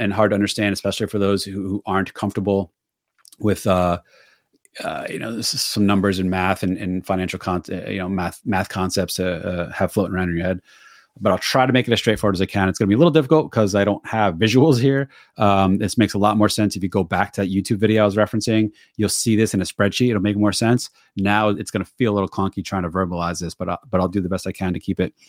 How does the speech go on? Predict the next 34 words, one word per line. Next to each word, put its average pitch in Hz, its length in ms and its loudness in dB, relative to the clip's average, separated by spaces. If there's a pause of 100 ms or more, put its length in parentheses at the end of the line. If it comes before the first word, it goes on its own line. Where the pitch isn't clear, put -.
(200)
uh, 95 160 -2
high 98 140 2
level 90 280 0
and, 85 160 0
and 87 140 -4
fairly 92 200 -2
simple. 92 340 -6 (1500)
So 135 440 4 (220)
valuing 143 420 2
a 151 40 6
stock - 480 0
is 101 100 -2
hard 87 500 -2
because 101 460 2
sometimes 104 340 2
there's 98 140 0
no 107 180 4
cash 107 320 -2
flows, 92 220 -2
like 95 120 0
I 92 80 0
said, 90 220 -4
especially 101 380 -4
stocks 95 280 -4
that 98 80 -4
don't 95 160 -4
pay 98 80 -2
dividends. 82 460 -2
So 95 100 -6
what 101 320 2
are - 20 2
you 113 140 4
actually 117 300 0
getting, 104 400 0